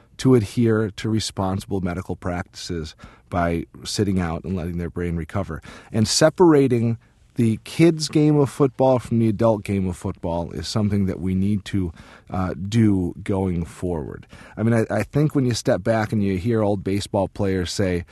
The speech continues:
they're lucky that they're adults that get to play a kids' game, I think of football the opposite way, and I think that we have kids playing an adult's game, and we need to separate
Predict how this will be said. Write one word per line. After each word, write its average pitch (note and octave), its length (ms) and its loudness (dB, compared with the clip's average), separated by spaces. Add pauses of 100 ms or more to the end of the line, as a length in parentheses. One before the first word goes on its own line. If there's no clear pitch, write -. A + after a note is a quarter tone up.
(240)
they're G#2+ 160 2
lucky A2 460 2
that F#2+ 180 -4
they're G#2 140 -2
adults G2+ 340 -4
that G2+ 80 -8
get F#2+ 160 -8
to F2+ 60 -8
play F#2 260 -6
a D2+ 60 -8
kids' A#2+ 320 -2
game, C#2 400 -8 (440)
I B2 200 2
think D3+ 240 -2
of B2 80 -2
football A2+ 420 0
the G#2 140 -2
opposite G2 420 -4
way, F#2 480 -4
and F#2 140 -8
I G2+ 100 -2
think G#2+ 300 -2
that - 100 -4
we F#2+ 140 -2
have F#2 220 -6
kids A2 360 -4
playing G2 340 -2
an F#2+ 80 0
adult's F#2 360 -6
game, C#2+ 360 -10 (300)
and F#2 140 -2
we F#2 80 2
need F#2+ 180 0
to F#2+ 80 -4
separate F2 800 -4